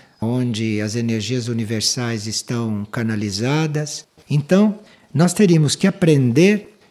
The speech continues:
a estarmos focalizados na cabeça, mesmo quando estamos usando outras partes do corpo, mesmo quando estamos em ação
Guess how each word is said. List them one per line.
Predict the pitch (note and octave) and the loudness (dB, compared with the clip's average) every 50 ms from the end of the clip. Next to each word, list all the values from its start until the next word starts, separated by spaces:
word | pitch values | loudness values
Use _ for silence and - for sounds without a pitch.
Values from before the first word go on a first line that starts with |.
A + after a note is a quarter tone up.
| _ _ | _ _
a | B2+ D3+ | -2 -2
estarmos | D#3+ - - - - G3+ G#3 A3 A3+ A3 G#3 G3+ F3 - | -2 -2 -4 -2 0 2 4 4 4 4 2 2 0 0
focalizados | - F3 - - E3+ D#3+ E3 D3 C#3 F3+ F#3 F#3 F3+ F#3 D3+ | -2 -2 -2 0 -2 0 0 0 2 2 2 2 0 -2 0
na | F#3 F#3 | 0 -2
cabeça, | F3+ - F#3+ E3 C#3 C3 E3 F#3 F#3 E3+ - - - - G#2 G2 F#2+ A2 - _ _ _ _ _ _ - - _ _ _ - | 0 -2 -4 -4 0 2 4 4 4 2 0 -2 -2 -4 -6 -8 -8 -12 -18 _ _ _ _ _ _ -20 -20 _ _ _ 0
mesmo | C3 D3+ F3 G#3 A3+ A#3 B3 B3 A3+ G#3 A3+ A#3 | 4 6 8 8 10 8 8 6 6 4 4 4
quando | A3 - G3+ G3+ F3+ F#3 | 4 4 2 4 4 2
estamos | E3+ - - - - G3 G#3+ G#3+ G#3 G3 D#3 E3 | 0 0 -2 2 2 4 4 4 4 2 2 2
usando | F3+ E3+ C#3 A#2+ A#2+ C#3 E3 F#3 G3+ G#3+ G#3+ G#3+ F#3 F#3 | 0 0 0 0 2 2 4 4 4 4 4 4 4 4
outras | F#3 F#3 F#3 - F3 F3 D#3 - | 4 4 2 0 -2 -2 -2 -2
partes | - - D#3+ D#3 F3 F3+ F3 - - E3 | -2 0 2 2 2 2 0 -2 -4 -2
do | D#3 F#3+ | -2 -4
corpo, | - - - D#3+ E3 D#3+ D3 - - A#2+ G#2+ G2+ - _ _ _ _ _ - - - - - _ | -2 2 4 4 4 4 0 -4 -8 -8 -8 -8 -10 _ _ _ _ _ -20 -20 -20 -20 -12 _
mesmo | C3 C3+ D3+ F#3 G#3 A3 A3 F#3+ G#3+ G3+ | -2 0 2 4 4 4 4 2 0 0
quando | G3+ F#3+ F3 E3 D#3+ | 2 0 0 0 0
estamos | D3+ - - D#3+ C#3+ C#3 C3 A#2+ C#3+ | -2 -2 -2 -2 -2 -2 -2 0 0
em | E3+ D#3 C#3+ | 0 0 0
ação | B2+ A#2+ - - - - F#3 G3 G#3 G#3 | 0 0 -2 -2 2 2 4 4 4 2